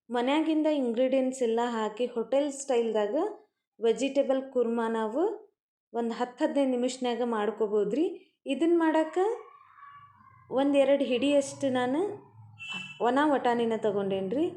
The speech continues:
ಅವನ್ನ ಎರಡು ನೀರಾಗ ಸ್ವಚ್ಛಗೆ ತೊಳ್ಕೊತೀನಿ. ಈ ಒಣ ವಟಾಣಿ ಹಾಕೋಕ್ಕಿಂತ ರಾತ್ರಿ ಈ ವಟಾಣಿನ ನೆನೆಸಿ ಬೆಳಗ್ಗೆ ಎದ್ದು ಒಂದು ಸಿಟಿ ಹೊಡೆಸ್ಕೊಂಡ್ರೆ ಮಸ್ತ್ ಕುದಿ-, ಕುದ್ದಿರ್ತಾವ್ರಿ ವಟಾಣಿ. ನನಗೆ ನೆನಪಾಗಿಲ್ಲ ರಾತ್ರಿ ಹಾಕಕ್ಕೆ,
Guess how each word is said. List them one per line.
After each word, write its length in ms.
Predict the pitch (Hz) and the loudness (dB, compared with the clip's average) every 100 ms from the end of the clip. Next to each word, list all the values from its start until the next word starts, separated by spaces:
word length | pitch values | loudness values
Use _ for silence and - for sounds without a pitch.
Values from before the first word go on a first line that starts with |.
| - | -4
ಅವನ್ನ 240 | 247 247 269 247 | -2 0 2 4
ಎರಡು 200 | 220 220 226 | 4 2 0
ನೀರಾಗ 280 | 220 240 262 | 0 0 0
ಸ್ವಚ್ಛಗೆ 400 | 247 208 - 233 233 | -2 -4 -2 -2 0
ತೊಳ್ಕೊತೀನಿ. 580 | 196 190 208 202 190 254 320 339 _ _ _ - - - _ _ _ _ - | 0 0 -2 -2 -4 -4 -6 -10 _ _ _ -20 -20 -20 _ _ _ _ -2
ಈ 80 | 320 285 | 0 2
ಒಣ 120 | 262 285 302 | 2 2 2
ವಟಾಣಿ 340 | 294 294 285 294 | 0 2 2 0
ಹಾಕೋಕ್ಕಿಂತ 580 | 269 240 269 262 247 233 254 240 | 0 -2 -2 -2 -4 0 2 2
ರಾತ್ರಿ 380 | 220 226 269 294 285 | 0 0 -2 0 0
ಈ 40 | 285 269 | 0 0
ವಟಾಣಿನ 480 | 220 226 226 247 240 240 | -2 0 0 0 -2 -2
ನೆನೆಸಿ 440 | 214 214 214 214 359 415 - _ _ 220 | 0 0 -2 -2 -2 -2 -10 _ _ 0
ಬೆಳಗ್ಗೆ 360 | 254 285 277 285 262 | 2 2 2 2 2
ಎದ್ದು 180 | 262 247 240 | 2 0 0
ಒಂದು 360 | 247 247 233 233 240 | -2 -2 2 2 2
ಸಿಟಿ 240 | 233 240 262 | -2 -2 0
ಹೊಡೆಸ್ಕೊಂಡ್ರೆ 640 | 254 226 254 - 233 220 247 240 | 2 2 0 -2 -2 0 -2 0
ಮಸ್ತ್ 300 | 233 - - 269 233 | -4 -6 -6 -6 -4
ಕುದಿ-, 260 | 196 208 208 208 - | -4 -6 -8 -10 -8
ಕುದ್ದಿರ್ತಾವ್ರಿ 600 | 196 254 233 226 208 220 208 | -2 -2 0 0 2 2 0
ವಟಾಣಿ. 400 | 202 202 220 330 339 - _ _ _ _ - | -2 -2 -2 -4 -6 -14 _ _ _ _ -2
ನನಗೆ 400 | 285 294 277 285 262 | 0 0 2 2 2
ನೆನಪಾಗಿಲ್ಲ 600 | 226 240 247 240 220 208 202 | 0 0 0 0 0 2 2
ರಾತ್ರಿ 300 | 196 190 220 208 | 2 2 0 0
ಹಾಕಕ್ಕೆ, 440 | 190 196 190 311 | -2 -4 -2 -2